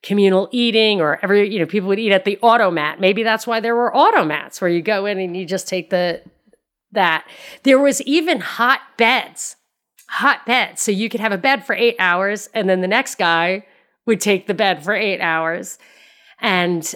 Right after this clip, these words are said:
um, and I remember I met an Uber driver who said that he and his buddies, five of them, they were from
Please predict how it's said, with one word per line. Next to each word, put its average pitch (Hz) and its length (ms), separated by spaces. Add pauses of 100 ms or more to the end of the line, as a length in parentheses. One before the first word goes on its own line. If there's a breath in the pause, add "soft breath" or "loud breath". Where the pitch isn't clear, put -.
um, 165 480
and 208 100
I 208 60
remember 247 380
I 196 80
met 196 200
an 190 100
Uber 240 300
driver 160 400
who 202 160
said 185 240
that 175 140
he 269 240
and 285 100
his 294 180
buddies, 175 640
five 196 420
of 165 120
them, 156 400 (140)
they 196 80
were 190 100
from 202 380